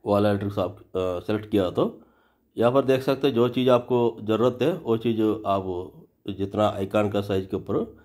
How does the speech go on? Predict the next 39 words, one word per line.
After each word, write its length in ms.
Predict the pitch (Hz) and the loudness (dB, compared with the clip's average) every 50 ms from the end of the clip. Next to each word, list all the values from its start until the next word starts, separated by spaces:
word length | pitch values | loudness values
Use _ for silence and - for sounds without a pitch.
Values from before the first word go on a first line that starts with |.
| _ _ _ _ _ _ _ _ 95 | _ _ _ _ _ _ _ _ -4
आप 220 | 95 92 - - - | -4 -4 -4 -4 -2
चूज़ 180 | 104 101 101 | -2 -2 0
कर 100 | - 95 | -2 -4
सकते 320 | 90 - 90 82 - - 113 | -4 -4 -8 -10 -8 -6 -6
हैं। 200 | 151 151 - 95 | -6 -6 -4 -2
मैं 160 | 104 101 101 | 0 2 2
ये 60 | 95 | 0
बड़ा 240 | 92 92 92 95 95 | 0 0 0 0 2
वाला 200 | 101 101 101 104 | 2 2 2 2
रखा 220 | 98 90 90 98 | 0 0 -4 -6
था 100 | 95 95 | -6 -6
हमेशा। 580 | 90 82 87 87 - 117 127 170 175 160 - _ _ _ _ _ _ _ _ - - _ _ _ _ _ _ _ _ _ _ _ _ _ 110 | -8 -8 -10 -12 -10 -10 -8 -8 -10 -14 -16 _ _ _ _ _ _ _ _ -20 -20 _ _ _ _ _ _ _ _ _ _ _ _ _ -2
ये 160 | 113 113 - - | -2 0 4 4
ऐप 220 | - 160 160 165 - | 6 6 4 4 4
तो 120 | 156 156 | 4 4
बनाया 300 | 131 135 123 143 151 143 | 6 6 6 6 6 6
अच्छा 220 | 131 135 - 160 | 4 2 0 0
है, 140 | 147 151 - | 0 0 -2
लेकिन 280 | - 123 123 131 127 123 | -4 -6 -4 -4 -4 -2
कनेक्टिविटी 520 | - 120 117 131 135 135 - 135 135 139 | -2 0 0 0 -2 -2 -6 -6 -6 -2
का, 340 | 131 139 131 131 131 127 127 | 0 2 4 6 6 6 4
अ, 220 | - - - _ _ 110 | 2 0 -6 _ _ -4
पहले 540 | 110 104 104 113 107 110 117 120 123 120 113 | -4 -2 0 0 0 2 4 4 4 2 2
कुछ 240 | - 120 101 - 110 | 0 -4 -4 -4 -4
प्रॉब्लम्स 460 | 101 104 101 98 98 104 110 104 107 | -2 0 0 0 0 0 -2 -2 -2
था। 300 | 101 101 120 127 - - | -4 -4 -4 -4 -4 -4
अभी 200 | 113 113 120 135 | -2 0 0 0
देखते 380 | 131 127 135 135 135 - 165 143 | 2 4 4 4 4 4 4 4
हैं 260 | 147 - - - - - _ _ _ _ _ - | 4 2 -2 -8 -16 -20 _ _ _ _ _ -4
कनेक्टिविटी 760 | 104 107 117 117 117 113 117 120 117 117 117 117 113 113 - 110 | -2 0 0 0 -2 -2 0 2 2 4 4 4 2 0 -2 -6
अच्छा 220 | 104 104 - 131 | -8 -2 0 2
होने 220 | 120 113 107 110 107 | 2 4 2 2 0
से 100 | - 104 | 0 -2
अच्छा 220 | 90 - - 101 | -2 -2 -2 -2
है। 260 | 92 107 104 - - - _ - | -2 -2 -6 -10 -16 -20 _ 0
कार-, 320 | 110 110 113 110 - 107 | 0 0 0 0 -4 -6
अ, 180 | 110 107 107 104 | -4 -4 -4 -2
खास 280 | 101 110 120 123 123 - | 2 4 4 4 4 2
करके 300 | 135 127 113 123 123 | 0 0 2 0 0